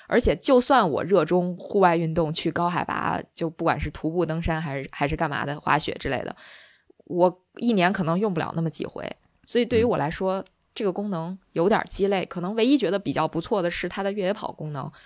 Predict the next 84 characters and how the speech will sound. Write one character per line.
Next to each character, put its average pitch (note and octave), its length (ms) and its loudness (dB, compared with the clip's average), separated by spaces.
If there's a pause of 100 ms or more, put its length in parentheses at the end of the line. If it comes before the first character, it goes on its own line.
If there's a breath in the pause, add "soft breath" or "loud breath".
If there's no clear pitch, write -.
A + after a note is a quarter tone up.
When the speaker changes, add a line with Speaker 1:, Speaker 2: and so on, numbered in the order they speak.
(140 soft breath)
Speaker 1:
可 - 120 -6
能 D3 100 -4
还 C#3+ 160 -2
挺 C3+ 240 -10
好， D#3+ 240 -10
挺 D3+ 160 -8
不 C#3 80 -10
错 D3 220 0
的。 - 180 -2
Speaker 2:
嗯。 G2 220 -6
Speaker 1:
但 F#4 140 0
是 - 180 -2
越 G4+ 120 4
野 D#4+ 100 4
跑 - 180 -8
这 B3+ 100 0
个 G#3 80 4
功 A#3 200 -2
能， A3 160 -2
说 F#3+ 160 0
实 - 180 -2
话， F3 160 0 (480 loud breath)
Speaker 2:
一 C#3 120 0
年 D3 180 6
也 D3 80 8
跑 A2+ 140 4
不 G#2+ 40 6
了 B2 80 8
几 A2+ 100 0
回。 F#2+ 140 2
Speaker 1:
我 - 260 -4
其-， - 180 -2
其-， - 40 -
其 C#4 60 2
他， F#4+ 120 0 (220)
就， A4 120 4
就 G4 140 2
我 A#3 120 4
其 - 180 -2
他 - 180 0
的 A4+ 160 8
运 G#4 60 4
动 E4+ 140 4
手 B3 100 6
表 A4 220 8
依 - 140 2
然 G#4 140 6
可 D#4+ 140 0
以 D4 60 4
实 - 200 0
现 B3+ 240 2
啊， G3+ 100 0
为 C#4 120 0
什 C4 100 -4
么 A#3+ 80 -8
非 C4+ 140 -2
要 C4+ 140 6
Speaker 2:
对。 - 180 2 (160)
Speaker 1:
<laughs> - 160 -20
为 C4+ 160 6
了， F#3+ 200 4
为 B3+ 180 6
了 G#3 180 4 (140)
实 - 240 0
现 A#3+ 280 8
一 F#3+ 80 0
个 C#4 120 10
越 B3 220 8
野 A#3 60 4
跑 A3 200 6
功 A#3 200 4
能， G3 220 2 (300 loud breath)
然 G#3 120 0
后 A3+ 60 0
花 C4+ 240 6
六 B3 160 6
千 C4+ 180 0
多 C4 120 2
块 C4 120 2
钱 F3 240 -2
买 G#3 200 0
一 D#3+ 80 -2
块 C4+ 180 2
儿 A3 160 6